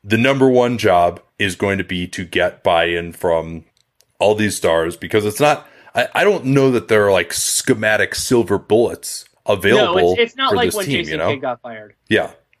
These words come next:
Speaker 1: It's, I, I think a lot of it is just belief, hopefully getting a few more defenders who aren't total zeros on offense in, uh, with the, the picks that they have available. And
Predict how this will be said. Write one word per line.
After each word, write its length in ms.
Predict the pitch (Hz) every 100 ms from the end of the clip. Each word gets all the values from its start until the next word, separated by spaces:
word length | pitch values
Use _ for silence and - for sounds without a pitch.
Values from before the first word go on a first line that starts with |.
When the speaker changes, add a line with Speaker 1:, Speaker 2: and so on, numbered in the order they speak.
| _
Speaker 1:
It's, 260 | - 98 -
I, 160 | 98
I 160 | 95 98
think 200 | 98 113
a 60 | 104
lot 220 | 104 110
of 100 | 98
it 80 | 101
is 160 | 98
just 300 | - 98 -
belief, 520 | 95 95 127 151 147 _ _
hopefully 420 | - 120 - 113
getting 360 | 101 107 107 104
a 40 |
few 240 | 95 - 107
more 240 | 101 101
defenders 600 | 95 90 110 113 117 110
who 120 | - 90
aren't 240 | 95 95
total 280 | - 101 95
zeros 440 | 82 101 104 98
on 160 | 87 85
offense 500 | 120 123 127 117 -
in, 380 | 127 131 135 135 _
uh, 120 | 92 87
with 380 | - 98 95 -
the, 320 | 87 87 - -
the 100 | 90
picks 340 | - 135 -
that 140 | 127
they 160 | 120 117
have 200 | 117 117
available. 600 | 110 107 117 120 131 131 _ _ _
And 520 | 110 101 98 98 98